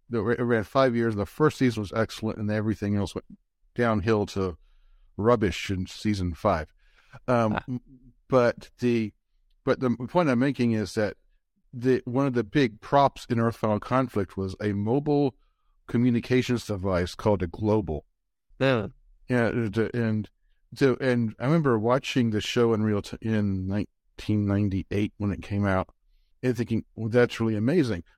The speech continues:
Speaker 1: But now my smartphone does more than the mobile did in that show.
Speaker 2: Yeah. Well,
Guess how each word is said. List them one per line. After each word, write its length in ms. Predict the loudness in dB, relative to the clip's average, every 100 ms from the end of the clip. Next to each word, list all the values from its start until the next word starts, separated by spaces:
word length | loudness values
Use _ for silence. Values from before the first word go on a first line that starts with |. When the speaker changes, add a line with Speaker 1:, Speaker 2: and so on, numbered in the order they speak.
| _
Speaker 1:
But 160 | -4 0
now 180 | 0 2
my 140 | 0
smartphone 920 | -2 -2 0 0 -4 -6 0 2 2
does 280 | 2 0 0
more 320 | -2 0 0
than 160 | 0 -2
the 100 | 0
mobile 380 | 0 0 0 -2
did 260 | -2 -4 -6
in 100 | -8
that 180 | -8 -8
show. 200 | -6 -6 -8 _ _ _ _ 0
Speaker 2:
Yeah. 240 | 2 2 -2 _ _ _ _ 2
Well, 280 | 4 4